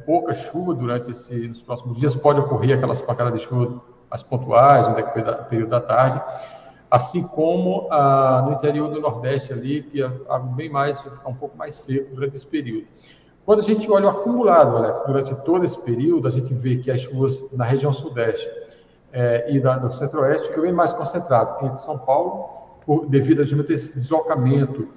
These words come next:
é, de Minas Gerais, sul da Bahia, até essa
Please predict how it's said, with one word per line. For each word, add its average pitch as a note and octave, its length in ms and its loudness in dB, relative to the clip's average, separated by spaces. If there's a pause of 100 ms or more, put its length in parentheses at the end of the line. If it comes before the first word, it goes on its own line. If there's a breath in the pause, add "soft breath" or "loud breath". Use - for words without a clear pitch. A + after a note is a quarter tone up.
(340 loud breath)
é, B2+ 100 -4
de B2+ 380 -4
Minas C#3+ 340 2
Gerais, B2 340 4
sul - 140 -6
da B2+ 100 2
Bahia, A2+ 360 0
até B2 300 -6
essa A#2+ 160 -10